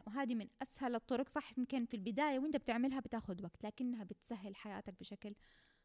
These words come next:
غير طبيعي. وحاجة اسمها Prisma،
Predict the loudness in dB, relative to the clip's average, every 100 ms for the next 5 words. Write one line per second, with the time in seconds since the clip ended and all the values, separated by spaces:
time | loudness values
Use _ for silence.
0 | _ -4 -2 -6 -6 -10 -14 _ _ _
1 | _ _ -20 -4 0 6 6 6 4 4
2 | 6 6 4 -2